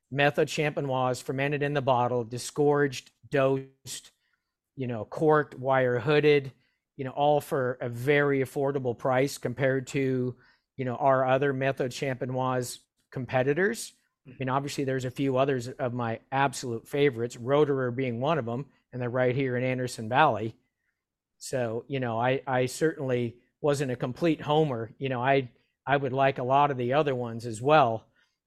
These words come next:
But, you know, the word champagne is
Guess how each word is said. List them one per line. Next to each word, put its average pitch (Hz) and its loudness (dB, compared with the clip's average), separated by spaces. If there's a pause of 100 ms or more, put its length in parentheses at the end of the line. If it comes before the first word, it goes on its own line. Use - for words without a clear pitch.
(140)
But, 135 0
you 143 -2
know, 123 0 (140)
the 131 -4
word 165 2 (220)
champagne 139 -2 (640)
is 123 -4